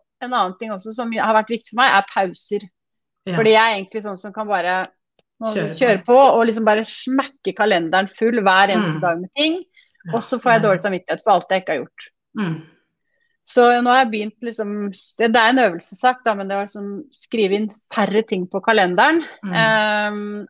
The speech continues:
Speaker 1: og heller være fornøyd med det, og hvis jeg får gjort noe ekstra, så er det, men det er, det er,
Speaker 2: Bonus.
Speaker 1: eh,
Speaker 2: Mm.
Speaker 1: ja. Og noen ganger går det kjempebra, andre ganger går det ikke bra, og det er liksom å ta med seg både
Speaker 2: Mm.
Speaker 1: de gode og de dårlige stundene da, på en måte.
Speaker 2: Mm. Absolutt.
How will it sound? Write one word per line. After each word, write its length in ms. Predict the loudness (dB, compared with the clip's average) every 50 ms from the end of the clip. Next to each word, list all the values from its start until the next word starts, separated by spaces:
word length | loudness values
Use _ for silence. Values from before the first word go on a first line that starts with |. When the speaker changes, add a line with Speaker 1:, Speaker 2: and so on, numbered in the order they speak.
| -10
Speaker 1:
og 80 | -8 -6
heller 220 | -4 -4 -2 0
være 160 | 0 0 0 -2
fornøyd 340 | -6 -4 -4 -4 -4 -4 -6
med 120 | -6 -2 0
det, 220 | 2 2 2 2 0
og 120 | -2 -2 -2
hvis 140 | -4 -4 -6
jeg 120 | -6 -4
får 120 | -4 -4 -4
gjort 180 | -6 -8 -10 _
noe 100 | -6 -6 -6 -6
ekstra, 300 | -8 -14 -10 -6 -6 -6
så 140 | -2 0 2 4 4
er 40 | 4
det, 540 | 2 2 2 2 2 2 2 2 0 -2 -6 _ _ _ _ _ _ _ _ _ _ _ -14
men 120 | -12 -10
det 80 | -10 -10
er, 180 | -10 -10 -10
det 360 | -12 -12 -16 _ _ 0 2 2
er, 320 | 4 6 6 6 4 2
Speaker 2:
Bonus. 160 | 2 0 0
Speaker 1:
eh, 340 | 2 2 2 2 0 -2 -4 -8 -14 _ _ _ _ _ -12
Speaker 2:
Mm. 220 | -8 -6 -6 -4 -6
Speaker 1:
ja. 80 | -6 -8 -10 -14 _ -10
Og 60 | -8
noen 160 | -6 -4 -2 -2
ganger 220 | -2 -2 -2 -2
går 100 | -2 -4
det 80 | -2 -2
kjempebra, 520 | -4 -4 -6 -6 -4 -2 0 0 0 0 -2
andre 240 | -4 -6 -6 -8 -8
ganger 280 | -8 -8 -8 -8 -8
går 80 | -6 -6
det 140 | -6 -8 -8
ikke 100 | -6 -4
bra, 120 | -2 -2
og 60 | 0
det 80 | -2 -2
er 40 | -4
liksom 180 | -6 -12 -20
å 40 | -10
ta 220 | -4 0 0 0
med 100 | 0 -2 -2
seg 280 | 0 2 2 2 0 -4 _ _ _ _ _ _ _ _ _ _ _ _ _ _ -4
både 180 | -2 0 2 2
Speaker 2:
Mm. 120 | 2 2
Speaker 1:
de 100 | 0 0
gode 360 | -2 -4 -4 0 0 0 2 2 4
og 180 | 4 4 6
de 80 | 4 4
dårlige 520 | 4 4 2 2 4 4 4 4 2 2 0
stundene 360 | -2 -2 -2 -2 -2 -2 0
da, 120 | 0 -2 -2
på 200 | -2 -4 -6 -4
en 80 | -2 -2
måte. 200 | -2 -2 -2 -4
Speaker 2:
Mm. 180 | -6 -8 -10 -12 -16 _ _ _ _ _ _ _ -14
Absolutt. 560 | -14 -14 -14 -16 -12 -8 -6 -6 -6 -6 -8